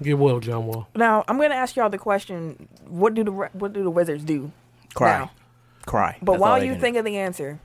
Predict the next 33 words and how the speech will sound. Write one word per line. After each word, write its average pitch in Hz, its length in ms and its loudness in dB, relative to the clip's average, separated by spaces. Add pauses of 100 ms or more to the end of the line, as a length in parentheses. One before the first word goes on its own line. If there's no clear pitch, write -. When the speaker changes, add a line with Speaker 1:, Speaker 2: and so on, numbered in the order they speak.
Speaker 2:
so - 80 -10
I'm 185 40 -6
coming 226 200 0
to 208 60 -2
you 208 100 -2
first, 185 260 2
Ken. 135 300 -10 (120)
Speaker 1:
Okay. 131 200 -12
Speaker 2:
I'm 147 80 -12 (800)
gonna 196 80 0
give 208 100 -2
y'all 190 100 4
some 165 140 -6
John 156 280 0
Wall 135 420 0
backup. 131 320 -8 (1300)
He 233 100 2
only 226 180 0
played 180 220 2
forty-one 233 480 2
games 208 280 0
last 160 280 0
season 143 340 -8 (300)
Speaker 1:
Mm-hmm. 123 140 -14 (800)
Speaker 2:
when 190 160 2
he 175 60 4
had 170 100 4
an 139 80 0
operation 196 400 -2
on 208 80 -6
his 208 100 -8
left 262 200 0
knee. 403 260 -2